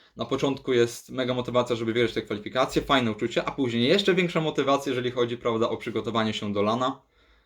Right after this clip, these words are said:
No i tutaj właśnie już zaczęliśmy już działać sobie na poważnie, co mi się bardzo podobało, trenowaliśmy sporo, na pewno więcej niż, y, z tą grupką pierwszą lanową.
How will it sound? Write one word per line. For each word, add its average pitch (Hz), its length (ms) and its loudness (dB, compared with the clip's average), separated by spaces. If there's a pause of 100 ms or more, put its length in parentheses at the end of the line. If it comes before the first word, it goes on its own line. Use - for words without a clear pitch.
(200)
No 117 200 -2
i 151 260 -2
tutaj 107 320 -4
właśnie 104 300 0
już 107 160 -4
zaczęliśmy 104 440 -2
już 104 100 -4
działać 98 280 -2
sobie 101 240 -4
na 98 100 -8
poważnie, 98 400 -6
co - 140 -14
mi 98 100 -10
się - 80 -10
bardzo 123 280 -2
podobało, 123 480 2
trenowaliśmy 101 580 -6
sporo, 139 540 2 (160)
na - 80 -14
pewno 113 280 -2
więcej 113 460 0
niż, 104 500 -6
y, 101 400 -4
z - 320 -18
tą 107 200 -2
grupką 117 320 0
pierwszą 127 460 2
lanową. 120 480 -2